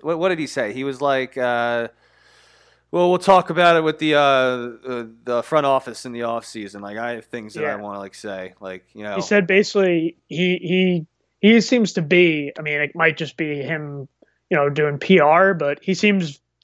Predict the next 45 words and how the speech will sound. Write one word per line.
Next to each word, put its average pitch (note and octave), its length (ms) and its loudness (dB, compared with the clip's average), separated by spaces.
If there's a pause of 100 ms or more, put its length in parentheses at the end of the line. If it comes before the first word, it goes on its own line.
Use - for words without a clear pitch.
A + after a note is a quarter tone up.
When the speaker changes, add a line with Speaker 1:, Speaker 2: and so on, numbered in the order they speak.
(100)
Speaker 2:
fiercely G3 400 0
dedicated D#3+ 540 -2
to D3 80 -20
Todd C#3 260 -2
Bowles. D3+ 380 0
I D#3 40 -8
mean, C#3+ 300 -6 (800)
I D#3+ 120 2
guess F#3 260 2
that's G#3+ 280 2 (100)
a F3+ 100 -4
good E3+ 300 -4
thing G3 340 0
to F3 140 -6
say F3+ 260 2
that, F3+ 140 0
you D3+ 80 -6
know, C#3+ 320 -4 (160)
your C#3+ 120 -6
coach, E3 360 2
like, D3 180 -4
you're, C#3 260 -6 (240)
he's D3 180 -8
not D3+ 140 4
coming D#3 200 0
out, D3+ 260 4
he's, C#3+ 260 -12 (480)
you E3+ 40 -8
know, D3+ 120 -2
not D3 340 0 (180)
going D3 240 2
after C#3+ 240 0
the C3+ 80 -10
coach, D#3 400 -4
'cause C#3 360 -6 (100)
Adams D3+ 340 2
is C#3 120 -6
obviously D3+ 420 2
a C3+ 40 -4
very D3 240 2
emotional C#3+ 720 -2
kind D3+ 200 0
of C3+ 80 -4
player. E3 480 4 (400)
So, D3 600 0